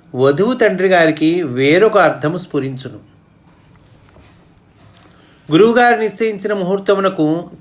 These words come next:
తమరు వివాహం జరుపుటకు ఒకప్పుడు మాట ఇచ్చి, ఇప్పుడు తప్పినచో అసలు మీ సంబంధమే వద్దని. మాస్టర్ గారి లక్ష్యము ఈ సంబంధము త్రోసిపుచ్చమని కాదు,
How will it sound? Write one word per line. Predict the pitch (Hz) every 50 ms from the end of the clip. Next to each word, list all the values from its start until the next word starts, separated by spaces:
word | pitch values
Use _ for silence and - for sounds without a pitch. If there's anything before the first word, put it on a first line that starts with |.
| _ -
తమరు | - 147 151 170 175 170
వివాహం | 156 139 143 139 139 165 180 190 180 185 196 190 180
జరుపుటకు | 165 165 160 151 147 156 151 147 147 143 127 127 131 147 - - - - - - - - _ _ _ -
ఒకప్పుడు | 139 135 139 139 - - 165 190
మాట | 196 180 135 127 131 156 - 214
ఇచ్చి, | 208 190 170 - - - - 139 135 143 160 - - - - _ _ _ _ _ _ _ _ - _ _ _ _ _ _ -
ఇప్పుడు | 170 156 202 185 160
తప్పినచో | - 151 139 127 - - 208 214 214 202 - - 151 147 156 160 165 - - - _ _ _ _ - 147
అసలు | 151 151 214 208 202 196
మీ | 185 175 165 165
సంబంధమే | 147 - 147 127 127 143 160 180 196 202 202 185 175 190 196 202 196 196 202 208 214 220 214 - - -
వద్దని. | 143 139 143 139 135 131 160 156 135 117 104 - - - _ _ _ _ _ _ _ _ _ _ _ _ _ _ _ _ _ _ _ _ _ _ _ _ _ _ _ _ _ _ _ _ -
మాస్టర్ | 143 160 185 185 - 233 226
గారి | 233 220 190
లక్ష్యము | 170 151 151 151 151 - - 233 226 208 175 165 165 180 190 190 180
ఈ | 170 170 165
సంబంధము | - 160 135 135 151 185 190 202 190 196 202 196
త్రోసిపుచ్చమని | 170 - - 151 147 160 190 190 - 254 240 220 - - - 196 175 156 147 147
కాదు, | - 139 131 139 143 147 127 -